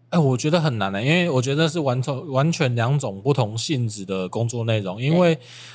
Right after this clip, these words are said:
Speaker 1: 呃，呃，不管进开刀房医护也好，其实那个指示跟教育，你是被教育得很清楚，遇到什么样子的人，
Speaker 2: 对。
Speaker 1: 什么状况，你会有什么样子的S O P去执行。
Speaker 2: 对。
Speaker 1: 可是保险业务就是你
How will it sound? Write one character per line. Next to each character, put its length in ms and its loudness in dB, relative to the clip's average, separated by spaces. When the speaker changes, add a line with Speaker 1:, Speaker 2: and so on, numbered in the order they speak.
Speaker 1:
呃， 480 0
呃， 80 0
不 160 0
管 200 6
进 160 2
开 160 4
刀 160 6
房 200 2
医 140 2
护 180 4
也 140 2
好， 140 4
其 120 -4
实 180 -4
那 120 2
个 140 2
指 240 -8
示 240 -2
跟 200 2
教 240 0
育， 140 0
你 80 -4
是 140 -4
被 180 0
教 260 0
育 80 2
得 80 2
很 160 -4
清 240 -4
楚， 240 -6
遇 140 0
到 200 2
什 180 -2
么 120 -2
样 220 4
子 240 2
的 160 2
人， 140 2
Speaker 2:
对。 80 -8
Speaker 1:
什 120 -4
么 80 -2
状 240 -4
况， 220 4
你 80 0
会 100 2
有 80 4
什 120 -4
么 80 -6
样 120 2
子 120 -4
的 80 -6
S 200 -2
O 60 0
P 140 -2
去 120 -2
执 280 -6
行。 340 -6
Speaker 2:
对。 260 -2
Speaker 1:
可 100 0
是 220 -2
保 160 2
险 140 0
业 160 4
务 120 4
就 120 0
是 260 -4
你 320 0